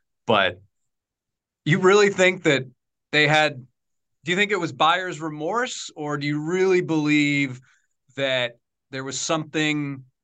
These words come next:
there was obviously something on the medical because the Giants admitted as much after Scott Boras went publicly. I guess it's a matter of how much risk are you willing to assume? And that is where I think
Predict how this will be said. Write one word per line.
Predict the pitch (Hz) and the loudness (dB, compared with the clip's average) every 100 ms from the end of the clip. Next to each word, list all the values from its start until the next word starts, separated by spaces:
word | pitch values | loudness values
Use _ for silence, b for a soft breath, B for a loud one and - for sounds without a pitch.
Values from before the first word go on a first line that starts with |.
| _ | _
there | 175 202 | 0 2
was | 202 | 4
obviously | 247 254 196 180 160 | 4 2 -4 -6 -4
something | - 156 151 131 120 | -2 -2 -2 -4 -2
on | 117 | -4
the | 113 | -4
medical | 110 104 - 110 | -4 -6 -6 -8
because | 127 135 139 123 | -8 -4 -4 -4
the | 131 | -2
Giants | 135 135 131 127 - - | 0 2 0 -2 -8 -6
admitted | 147 143 185 - | -6 -2 -2 -2
as | 113 117 | -4 -2
much | 113 127 | -2 0
after | 120 120 127 120 113 | 0 0 -4 -4 -6
Scott | - 127 123 | -2 -2 -2
Boras | 120 120 120 | -2 -2 -4
went | 110 - | -10 -4
publicly. | 151 127 123 107 95 92 b b b b | -4 -2 -8 -8 -8 -10 b b b b
I | 143 | -2
guess | 139 196 196 | 2 2 2
it's | 180 190 | 0 0
a | |
matter | 160 160 165 156 139 | 2 2 4 4 4
of | 131 127 110 - _ _ _ _ _ _ _ - | 4 2 -2 -16 _ _ _ _ _ _ _ -2
how | 185 214 | 0 2
much | 220 196 | 0 -2
risk | 156 143 175 170 - | -8 -4 -2 -2 -4
are | 147 135 | -4 -4
you | 135 | -6
willing | 127 139 139 131 | -8 -6 -4 -6
to | 127 120 | -8 -8
assume? | 113 - 151 117 87 80 80 b b b _ 165 | -6 -4 -2 -2 -6 -14 -20 b b b _ 0
And | 151 151 | 0 0
that | 135 185 269 240 151 | 2 4 4 0 -6
is | 127 131 | -8 -4
where | 123 110 110 | 0 2 2
I | 107 | 0
think | 107 123 104 92 - | -2 -4 -4 -6 -16